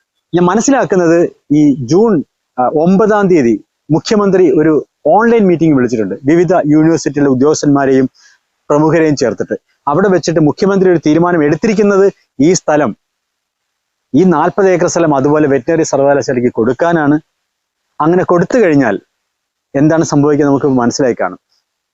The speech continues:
ലോകം വലിയൊരു ഭക്ഷ്യധാന്യ ക്ഷാമത്തിലേക്ക് പോയിക്കൊണ്ടിരിക്കുകയാണെന്നാണ് കണക്കുകൾ പറയുന്നത്. ഈ ഭക്ഷ്യധാന്യങ്ങളായ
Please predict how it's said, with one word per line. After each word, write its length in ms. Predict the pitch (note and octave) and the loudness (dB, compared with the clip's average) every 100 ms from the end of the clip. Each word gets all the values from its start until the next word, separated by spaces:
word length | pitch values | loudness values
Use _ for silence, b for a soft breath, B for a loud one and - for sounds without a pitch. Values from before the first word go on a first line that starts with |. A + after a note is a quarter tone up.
| _ _ _ _ _ _ D#3 | _ _ _ _ _ _ -2
ലോകം 240 | G#3+ B3 F#3+ | 0 2 2
വലിയൊരു 340 | F#3+ B3+ A#3 F3 | 2 2 2 0
ഭക്ഷ്യധാന്യ 440 | E3 A3 G#3 G3+ F3 | -2 0 2 0 -2
ക്ഷാമത്തിലേക്ക് 540 | D#3+ D#3+ F3 F#3 F3+ D#3+ | -2 -2 0 0 0 0
പോയിക്കൊണ്ടിരിക്കുകയാണെന്നാണ് 680 | D3+ F3+ E3+ D#3 D#3+ D3+ C3+ B2 | 0 0 0 0 0 2 0 0
കണക്കുകൾ 300 | B2+ D3+ C3 | -2 -2 -2
പറയുന്നത്. 340 | A#2 A2+ G2+ F#2+ - _ _ C#3 | -2 -2 -6 -12 -16 _ _ 0
ഈ 40 | C#3 | 0
ഭക്ഷ്യധാന്യങ്ങളായ 720 | D3+ - G3+ G3 G3 F#3 D#3+ | -2 -2 0 0 0 2 2